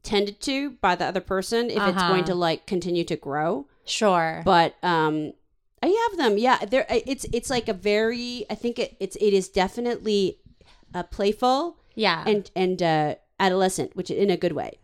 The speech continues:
Speaker 2: Do you ever tell your crushes that you have crushes on them?
Speaker 1: Um, I, I have, and then that's, but that's kind of thing. It's usually turns into a relationship,
Speaker 2: Mm, mm-hmm.
Speaker 1: which that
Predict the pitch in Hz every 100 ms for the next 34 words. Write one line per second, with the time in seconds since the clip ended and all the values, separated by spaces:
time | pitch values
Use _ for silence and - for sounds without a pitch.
0 | - 247 247 254 202 175 180 208 196 208
1 | 220 214 208 208 202 208 214 214 214 214
2 | _ _ - _ - 247 294 302 311 311
3 | 285 _ _ _ _ _ _ _ _ -
4 | - - _ _ _ _ _ _ _ _
5 | _ - 294 453 740 659 180 175 214 240
6 | 269 302 320 330 - - 214 - 311 320
7 | 339 - 302 262 247 240 220 208 240 220
8 | 247 226 - 214 208 185 190 190 175 156
9 | 160 151 151 - 151 - - _ _ -
10 | 240 226 190 165 202 196 208 175 196 190
11 | -